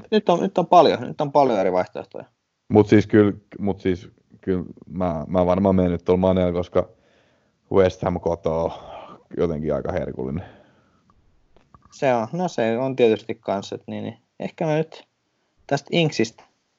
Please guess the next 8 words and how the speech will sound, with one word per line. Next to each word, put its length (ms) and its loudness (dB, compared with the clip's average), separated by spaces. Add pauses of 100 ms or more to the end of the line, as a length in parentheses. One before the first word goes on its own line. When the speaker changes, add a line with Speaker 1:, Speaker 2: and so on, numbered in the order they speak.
(160)
Speaker 1:
Inksistä 400 -6 (120)
tota, 220 -2 (1200)
motivoituneena 800 2
ehkä 200 -12
pistä 260 -14
hänet. 300 -6
Pitää 240 -6
katsoa. 360 -8